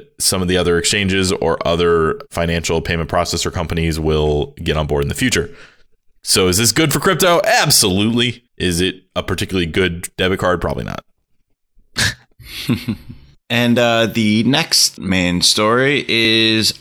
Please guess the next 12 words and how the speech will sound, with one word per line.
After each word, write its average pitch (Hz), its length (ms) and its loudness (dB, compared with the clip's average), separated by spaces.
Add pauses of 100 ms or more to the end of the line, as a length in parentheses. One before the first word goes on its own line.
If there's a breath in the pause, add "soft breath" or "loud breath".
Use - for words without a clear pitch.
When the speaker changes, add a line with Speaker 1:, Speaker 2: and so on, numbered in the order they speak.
Speaker 2:
actually 131 840 0
not 85 320 0
about 107 280 -2
crypto 117 380 -2
at 113 60 0
all, 151 240 -2 (420 soft breath)
but 104 120 0
it 110 120 2
is 120 140 2
about 120 240 2
the 123 60 -2
future 127 580 0